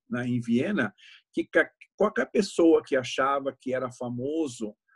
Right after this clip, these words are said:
na sua cidade, no seu país, sabia que o imperador não ia passar lá, né? A parte de Florença, parte de Milão, parte de Veneza era parte austríaca. Trieste, o porto da Áustria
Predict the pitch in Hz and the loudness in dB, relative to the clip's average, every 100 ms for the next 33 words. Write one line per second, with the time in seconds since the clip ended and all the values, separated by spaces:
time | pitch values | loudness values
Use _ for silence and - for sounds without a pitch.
0 | _ 117 120 135 127 - 113 117 151 190 | _ -10 -8 -4 -4 -4 -6 -4 -4 -6
1 | 117 110 120 117 - 131 127 110 - _ | -4 -4 -4 -6 -4 -4 -2 -6 -6 _
2 | _ 143 190 196 - _ _ - 180 151 | _ -6 -2 -4 -6 _ _ -4 -2 -2
3 | 175 - - 151 147 135 127 123 135 143 | -4 -4 -4 -4 -2 0 -2 -4 -6 -4
4 | 220 202 135 - 127 - 95 87 78 _ | -2 0 0 0 -6 -8 -8 -8 -14 _
5 | _ - 117 143 143 - - - 127 131 | _ -8 -6 -6 -10 -18 -20 -6 -2 0
6 | 127 131 143 170 - 180 147 160 143 135 | -2 0 0 0 -6 -8 -8 0 2 2
7 | 156 170 - 123 139 143 - 143 127 131 | 0 -2 -4 -4 -6 -8 -8 -6 -4 -4
8 | 156 151 131 139 - 139 131 127 170 - | -6 -6 -6 -8 -8 -2 -2 0 -2 -2
9 | 117 - _ - 151 175 185 135 120 - | -4 -6 _ -2 0 0 0 -2 -2 -4
10 | 110 - - 117 101 - - _ _ - | -4 -4 -2 0 0 -8 -20 _ _ -4
11 | 135 139 175 185 - 117 - 147 190 190 | 2 2 2 -2 -6 -6 -2 0 0 -2
12 | - 120 110 170 190 135 117 | -6 -6 -4 -4 -4 -4 -4